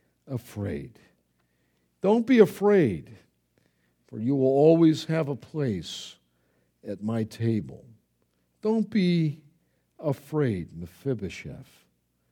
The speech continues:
as he is bowing down. Verse seven, don't be afraid. You know, there's, the Lord Jesus in the gospel gives us many commands, doesn't he?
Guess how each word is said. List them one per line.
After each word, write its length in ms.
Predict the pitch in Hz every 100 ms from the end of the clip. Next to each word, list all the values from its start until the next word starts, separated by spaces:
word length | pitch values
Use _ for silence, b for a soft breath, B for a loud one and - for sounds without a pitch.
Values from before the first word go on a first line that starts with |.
| _ _ _ -
as 120 | 95
he 120 | 104
is 120 | 98
bowing 500 | 95 123 117 107 101
down. 420 | 90 90 80 95 120 _ _ _ _
Verse 220 | 139 -
seven, 460 | - 110 85 - -
don't 220 | 110 110
be 140 | 120
afraid. 520 | 107 - 80 65 - - _ _ _ _ _ _ _ _ _ _ _ _
You 120 | -
know, 160 | 185 185
there's, 320 | 170 170 156
the 140 | 160 160
Lord 280 | 175 190
Jesus 480 | 127 180 160 165 -
in 80 | 147
the 100 | 131
gospel 480 | 151 160 175 - 135
gives 260 | 143 131
us 200 | 131 120
many 540 | 139 151 147 131 113 -
commands, 640 | - 127 135 127 92 76 -
doesn't 240 | 113 -
he? 180 | 139